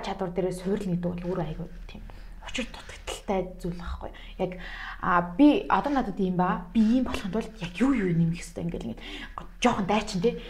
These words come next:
Үнэхээр хүнд тэгжтгэл найдвар авах айгүй гой гой юмнууд байна шүү дээ тий. Яг, яг намайг нэг бас саяхан эмороод. <laughs> Тэгээ ө-,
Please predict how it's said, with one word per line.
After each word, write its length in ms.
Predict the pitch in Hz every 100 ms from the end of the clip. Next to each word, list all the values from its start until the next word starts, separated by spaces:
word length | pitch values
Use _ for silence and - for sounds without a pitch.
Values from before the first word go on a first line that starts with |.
| 214 -
Үнэхээр 640 | 208 392 427 - - -
хүнд 240 | 240 233
тэгжтгэл 480 | 214 170 - 269 -
найдвар 260 | 180 180 170
авах 160 | - 185
айгүй 160 | 180
гой 200 | 180 180 185
гой 100 | 175
юмнууд 220 | 156 160 -
байна 160 | 165
шүү 160 | 165 -
дээ 60 | -
тий. 80 | 180 - - -
Яг, 120 | 170 -
яг 200 | 208 - - - - - - -
намайг 300 | 208 190 254
нэг 140 | 214 170 - -
бас 160 | - -
саяхан 320 | - - 330
эмороод. 400 | 233 196 196 202 - 226 240 294 330 - 440
<laughs> 680 | 427 466 466 427 392 294 -
Тэгээ 180 | 202 190
ө-, 300 | 180 190